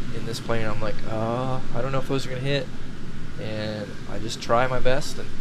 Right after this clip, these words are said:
but I felt like a few of those volleys in that last game should have hit.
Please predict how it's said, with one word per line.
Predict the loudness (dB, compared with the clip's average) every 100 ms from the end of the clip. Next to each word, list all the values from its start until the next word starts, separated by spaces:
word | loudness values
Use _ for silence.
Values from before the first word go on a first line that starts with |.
| 0 -2
but | -8 -10 -8 -8 -8
I | -8 -6 -6 -10 -2
felt | 0 0
like | 4
a | 6
few | 8
of | 6
those | 2 0 -2 -2 -2
volleys | -2 0 0 0
in |
that | 0 2
last | 0 -2
game | -6 -6
should | -4 -6
have |
hit. | -4 -6